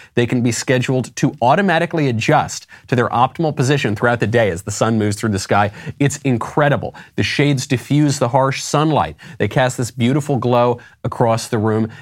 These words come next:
It's phenomenal. Take my word for it right now.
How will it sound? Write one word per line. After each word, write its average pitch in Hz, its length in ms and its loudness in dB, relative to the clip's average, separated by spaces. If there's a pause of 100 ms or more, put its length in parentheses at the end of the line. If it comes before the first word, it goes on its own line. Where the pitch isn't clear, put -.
(100)
It's 147 180 0
phenomenal. 131 640 0
Take 151 440 -2
my 143 200 2
word 113 300 0
for 107 180 0
it 90 40 0
right 110 300 0
now. 98 260 -2